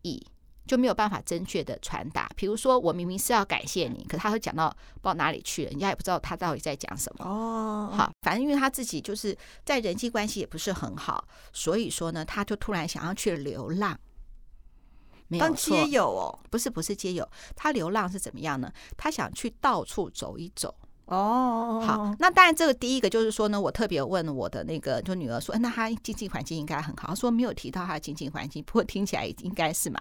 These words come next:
Speaker 1: 好的了哈。
Speaker 2: 嗯，嗯。
Speaker 1: 他就去哪里流浪？他去撒哈拉大沙漠。
Speaker 2: 哎呦。
Speaker 1: 日本人哦，去撒哈拉大沙漠流浪。
Speaker 2: 学习三毛。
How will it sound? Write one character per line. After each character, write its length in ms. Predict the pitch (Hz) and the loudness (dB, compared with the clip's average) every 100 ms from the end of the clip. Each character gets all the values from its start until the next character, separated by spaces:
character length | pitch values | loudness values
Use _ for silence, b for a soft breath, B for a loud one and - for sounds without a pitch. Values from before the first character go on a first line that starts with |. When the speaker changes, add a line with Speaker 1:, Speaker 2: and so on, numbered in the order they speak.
| - | -4
Speaker 1:
好 120 | - - | -4 -4
的 100 | - | -4
了 140 | - - | -2 0
哈。 140 | - | 2
Speaker 2:
嗯， 180 | 233 226 208 | 2 2 2
嗯。 180 | 202 - | 0 0
Speaker 1:
他 140 | 262 | 0
就 80 | 269 | 2
去 140 | 254 | 0
哪 160 | 214 165 | -2 -2
里 100 | 185 | -6
流 200 | 190 - | -6 -4
浪？ 120 | 143 | -4
他 120 | 131 208 | -4 -4
去 120 | 214 | -4
撒 300 | 202 220 214 | -2 0 0
哈 200 | 226 214 | 0 -2
拉 200 | 208 202 | -2 -4
大 220 | 214 180 | -6 -6
沙 280 | 151 151 156 | -6 -6 -4
漠。 240 | 165 131 - - - - - - - - - - | -4 -6 -8 -18 -20 -20 -20 -20 -20 -20 -20 -12
Speaker 2:
哎 100 | - | 0
呦。 180 | 247 180 - - - - - B B B - - - | 0 0 -8 -20 -20 -20 -20 B B B -20 -20 -4
Speaker 1:
日 160 | 294 | -2
本 200 | 254 151 | 0 0
人 240 | 131 143 127 | 0 -2 0
哦， 240 | 156 170 180 | -2 -2 -4
去 180 | - | -4
撒 300 | 202 - 208 | -2 0 0
哈 160 | 226 220 | 0 -2
拉 180 | 214 208 | -2 -2
大 220 | - 190 | -2 -4
沙 240 | 170 - | -2 -4
漠 260 | 175 175 - - - | -4 -6 -8 -16 -6
流 180 | 156 143 | -4 0
浪。 120 | 147 170 | 2 4
Speaker 2:
学 140 | 143 | 2
习 60 | 208 | -2
三 220 | 254 208 | 0 2
毛。 360 | 214 - - | 4 2 -4